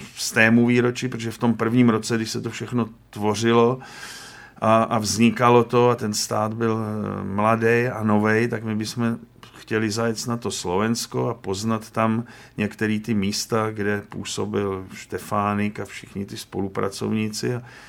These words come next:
a, a udělat takovou retrospektivu a, a navštívit některý ty muzea, tak oni tam taky určitě něco k tomu, něco k tomu budou mít. No a říkám, je to v plenkách, ale, eh,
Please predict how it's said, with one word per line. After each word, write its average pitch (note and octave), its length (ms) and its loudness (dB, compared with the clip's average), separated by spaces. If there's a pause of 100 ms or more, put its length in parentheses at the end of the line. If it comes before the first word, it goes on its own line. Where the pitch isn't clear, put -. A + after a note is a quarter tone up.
(240)
a, F#2+ 340 -2
a G2 100 -4
udělat G2+ 400 -4
takovou G2+ 320 -6
retrospektivu G2 1080 -4
a, G2+ 60 -4
a F#2 300 -10 (460)
navštívit F2+ 640 -12
některý F#2+ 580 -12
ty - 140 -16 (280)
muzea, F#2+ 460 -6
tak F#2+ 200 -8
oni F#2+ 140 -4
tam G2 180 -4
taky F#2+ 240 -10
určitě - 540 -12 (680)
něco G#2 300 0
k A2 80 -8
tomu, A#2 520 4
něco G#2+ 300 -2
k - 60 -12
tomu A#2 240 4
budou A#2+ 320 6
mít. B2 240 4
No A#2 80 0
a A2 40 0
říkám, G#2+ 320 0
je A2+ 60 2
to A2 160 0
v - 180 -14
plenkách, A#2+ 800 2
ale, G#2 260 0
eh, G#2+ 440 -4